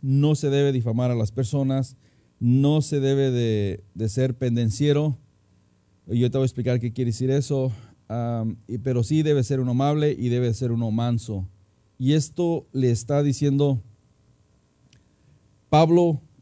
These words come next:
a Tito, le está escribiendo que se asegure Pablo como este joven pastor, líder en la iglesia, que les enseñe a los hermanos, a los que están en la iglesia, que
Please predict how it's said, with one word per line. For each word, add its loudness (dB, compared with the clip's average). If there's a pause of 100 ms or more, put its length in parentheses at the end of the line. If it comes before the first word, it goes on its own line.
a -2
Tito, 2
le 4
está -2
escribiendo 2
que 0
se -2
asegure 4
Pablo 2
como -2
este 0
joven 0 (140)
pastor, 0 (300)
líder 4
en 0
la 2
iglesia, 2 (360)
que 0
les 4
enseñe 2
a 0
los 0
hermanos, 2
a -2
los 0
que -4
están 0
en 2
la 2
iglesia, 0
que -2